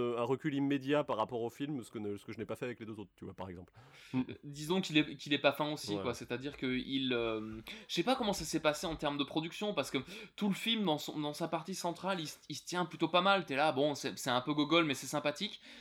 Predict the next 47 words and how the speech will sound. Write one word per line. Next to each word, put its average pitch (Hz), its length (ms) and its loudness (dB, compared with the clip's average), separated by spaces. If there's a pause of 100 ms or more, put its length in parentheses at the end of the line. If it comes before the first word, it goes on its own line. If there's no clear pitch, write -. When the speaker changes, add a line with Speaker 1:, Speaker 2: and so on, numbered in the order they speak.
(140)
Speaker 2:
Et 139 160 8
à 160 80 10
un 180 120 10
moment, 185 360 4
on 190 80 2
a 147 100 8
vraiment 160 460 4
cette 151 240 -2
sorcière - 500 -4
qui 143 200 -8
vrille 156 500 0
et 135 80 -4
qui 143 120 -8
se 135 80 -6
transforme 165 460 -4
en 139 80 -2
espèce 160 380 -4
de 139 80 -2 (160)
monstre 196 340 -4
en 135 60 -4
trois 143 300 2
D, 180 280 2 (560)
mais, 131 420 6
euh, 117 380 6
mais 120 160 2
vraiment 123 320 2
PlayStation 160 380 -4
deux, 226 180 2
quoi. 123 140 0
C'est-à-dire 127 260 -2
que 120 80 0
Speaker 1:
Mm. 135 60 0
Speaker 2:
moi, 160 100 2
je 156 80 -2
me 151 80 4
rappelle, 151 340 2
au 151 60 4
cinéma, 196 480 6
j'avais 139 220 2
eu 135 80 4
la 127 100 6
goutte, 202 380 0
et 127 80 2
là, 185 100 6
en 185 80 6
le 147 80 2
revoyant, 151 580 2